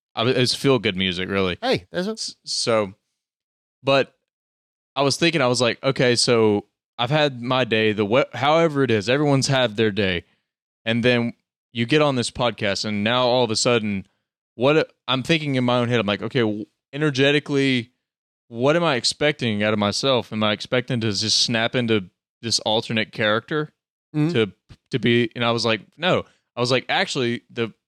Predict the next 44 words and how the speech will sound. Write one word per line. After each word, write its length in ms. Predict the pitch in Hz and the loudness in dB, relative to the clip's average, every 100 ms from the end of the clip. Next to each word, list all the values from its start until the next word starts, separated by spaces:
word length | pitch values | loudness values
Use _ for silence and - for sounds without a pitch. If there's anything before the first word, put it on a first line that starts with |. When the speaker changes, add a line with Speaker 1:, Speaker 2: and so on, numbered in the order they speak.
| _ | _
Speaker 1:
the 120 | 120 113 | -4 0
real, 460 | 135 196 156 113 _ | 2 2 2 -2 _
the 100 | 110 | -6
real 220 | 110 185 | 0 0
fucking 360 | 180 127 117 104 | 0 -2 -2 -2
thing 240 | 147 170 | 0 2
is 280 | 117 110 104 - _ | 2 2 0 -8 _
people 260 | - 160 156 | -4 0 2
should 300 | 131 - 123 | 2 2 0
be 220 | 107 127 | 0 0
seeing 640 | 117 - 143 160 139 110 107 | 2 2 2 2 2 0 0
what's 220 | 113 - | 0 0
going 260 | 127 113 | 0 2
on." 100 | 113 | 2
That's 160 | 107 143 | 2 2
why 60 | 127 | 0
I'm 80 | |
telling 320 | 107 139 143 104 | 0 0 0 0
this, 160 | 92 | -4
because 340 | 120 101 104 95 _ _ _ | -4 -2 -4 -4 _ _ _
people 180 | - 151 | -4 0
should 160 | 135 135 | 0 0
be 80 | 120 | 0
seeing 460 | - 143 139 120 | 0 0 2 0
how 240 | 101 123 120 | -2 0 2
I 140 | 113 | 2
am 280 | 117 117 107 | 2 0 0
right 240 | 104 104 | 0 0
now, 540 | 113 143 135 98 90 - _ _ _ _ - | 0 0 2 0 -2 -6 _ _ _ _ -2
or 540 | 117 117 104 98 92 _ | 2 4 4 2 -2 _
now, 460 | 113 135 147 110 95 | -2 0 2 2 0
or 240 | 101 98 | 0 0
now. 400 | 104 151 139 104 | 0 0 0 0
It's 120 | 101 | 0
Speaker 2:
Yeah. 40 | 127 | 2
Speaker 1:
always 220 | 131 104 | 2 2
now. 400 | 123 127 98 92 _ _ _ | 0 0 -2 -4 _ _ _
But, 80 | 131 | 0
like, 240 | 123 107 | 0 0
Speaker 2:
Not 160 | 143 185 | 0 2
now, 180 | 160 170 | 2 2
but 140 | 147 | 0
Speaker 1:
how 60 | 143 | 0
Speaker 2:
now. 240 | 139 139 | 2 0